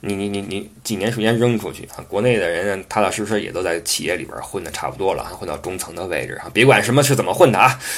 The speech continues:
这个就，就，就往上走。您这儿好，你也没有人脉，然后在西方也没留下来，也没有一定的真才实学，混一个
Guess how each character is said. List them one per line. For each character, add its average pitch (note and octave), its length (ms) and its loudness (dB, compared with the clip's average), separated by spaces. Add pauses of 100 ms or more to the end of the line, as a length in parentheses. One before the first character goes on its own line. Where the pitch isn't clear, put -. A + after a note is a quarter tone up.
(400)
这 E2+ 160 -2
个 C#2+ 160 -6
就， D#2+ 180 -4
就， D#2+ 160 -6
就 F2 120 -6
往 C#2+ 120 -8
上 G#2+ 120 -4
走。 - 400 -2
您 G#2+ 180 2
这 C3+ 80 8
儿 G#2+ 60 8
好， D#2+ 220 -2
你 G#2 180 -2
也 A2 100 0
没 F2 140 -2
有 A2 120 4
人 E2+ 220 -4
脉， F#2 380 0
然 E2 120 -6
后 G2+ 140 -4
在 F#2 160 -4
西 G#2+ 240 -2
方 G2+ 180 -4
也 D#2 60 -8
没 E2 160 -8
留 G2+ 100 -2
下 G2 120 -6
来， D2 260 -2
也 D2+ 140 -8
没 D2+ 180 -6
有 E2+ 140 0
一 D#2+ 40 -8
定 F#2 140 -8
的 D#2+ 60 -6
真 G#2+ 180 -4
才 F#2+ 160 -6
实 G2+ 180 -4
学， E2+ 320 -4 (320)
混 G2+ 300 0
一 G2+ 100 -2
个 F2+ 220 2